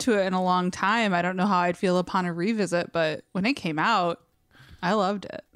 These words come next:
Speaker 1: Yeah. Well, the thing is also funny is that I remember listening to it thinking, "This is gonna be a record that I'm gonna be listening to forever," and I have not listened <laughs> to it in a really long, like, the only records from that,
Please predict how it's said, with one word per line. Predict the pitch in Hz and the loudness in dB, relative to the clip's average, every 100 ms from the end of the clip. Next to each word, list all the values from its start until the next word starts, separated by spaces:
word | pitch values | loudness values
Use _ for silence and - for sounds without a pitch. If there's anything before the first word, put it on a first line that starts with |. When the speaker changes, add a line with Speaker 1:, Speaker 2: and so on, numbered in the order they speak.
| - _ | -20 _
Speaker 1:
Yeah. | 170 185 - - | -10 -10 -10 -4
Well, | 180 220 | 0 0
the | 226 | -2
thing | 277 285 | -6 -4
is | 254 | -4
also | 269 220 | -6 -8
funny | 277 311 | -8 -6
is | 240 180 | -6 -4
that | 196 | -2
I | 196 | -2
remember | 196 190 185 | -2 -6 -6
listening | 165 190 226 190 | -8 -8 -10 -10
to | 170 | -10
it | |
thinking, | 165 143 147 | -10 -10 -8
"This | 143 - | -8 -8
is | 175 | -12
gonna | 165 147 | -10 -8
be | 135 | -8
a | 131 | -8
record | 123 135 156 127 123 123 127 _ _ _ _ | -4 -6 -6 -10 -8 -10 -12 _ _ _ _
that | 139 123 127 | -12 -8 -6
I'm | 127 | -6
gonna | 123 131 127 | -8 -6 -6
be | 123 | -8
listening | 123 127 135 123 | -10 -10 -12 -14
to | 120 | -14
forever," | 123 131 135 123 123 131 | -8 -6 -6 -6 -6 -10
and | 123 | -10
I | 123 127 | -10 -10
have | 123 | -10
not | 123 123 131 | -8 -8 -10
listened | 120 135 117 | -14 -14 -14
<laughs> | - - | -16 -12
to | 147 | -10
it | 135 143 - _ | -8 -10 -12 _
in | 143 | -10
a | 143 | -8
really | 139 139 143 | -6 -6 -6
long, | 143 165 | -6 -8
like, | 170 - - - - | -10 -10 -20 -20 -12
the | 165 | -6
only | 175 233 285 | -6 -6 -2
records | 214 226 180 165 | -2 0 -2 -8
from | - 151 160 165 | -6 -4 -2 -4
that, | 151 143 143 | -4 -2 -2